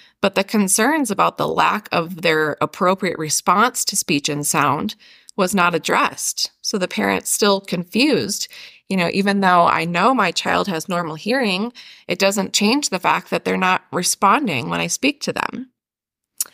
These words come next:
So it's possible that the hearing is normal, but the brain is having trouble processing the speech and sound. So recently, I co-authored an article titled Strategies and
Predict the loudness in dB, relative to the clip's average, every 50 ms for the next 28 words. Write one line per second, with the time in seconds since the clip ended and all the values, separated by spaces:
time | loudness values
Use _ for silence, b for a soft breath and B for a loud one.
0 | B B B B B B B B 0 2 4 4 4 4 2 0 -2 -2 -4 -2
1 | 0 2 2 2 2 2 0 2 4 4 4 4 4 2 0 0 0 -2 -4 -6
2 | -4 -2 -2 0 0 -2 -2 -4 -6 -6 -6 -4 -2 0 2 4 4 4 4 2
3 | 2 0 0 -2 -2 -4 -8 -12 b b b b b _ -2 -2 0 0 -2 -2
4 | -2 -4 -4 0 2 4 4 4 2 2 -2 -4 -6 -10 -8 _ -4 -4 -2 0
5 | 0 0 0 0 -2 -4 -4 -2 -2 0 2 0 0 -2 -2 0 2 2 2 2
6 | 0 -2 -4 -4 -4 -4 -4 -4 -4 -4 -4 -2 -2 -2 0 0 0 0 0 -2
7 | -2 -2 -2 -2 0 0 0 -2 -2 -4 -4 -4 -4 -6 -6 _ _ _ _ _
8 | b b b b b b b b b b b -2 2 2 4 4 4 4 4 4
9 | 4 2 2 2 2 2 4 4 4 2 0 0 0 2 2 2 4 2 0 0
10 | 0 0 0 0 0 0 0 2 2 2 0 -2 -4 -2 0 0 0 0 -2 -4
11 | -2 0 0 2 2 0 -2 -2 -2 -2 -2 0 2 2 2 2 2 2 2 2
12 | 2 2 0 -2 -2 -4 -4 -4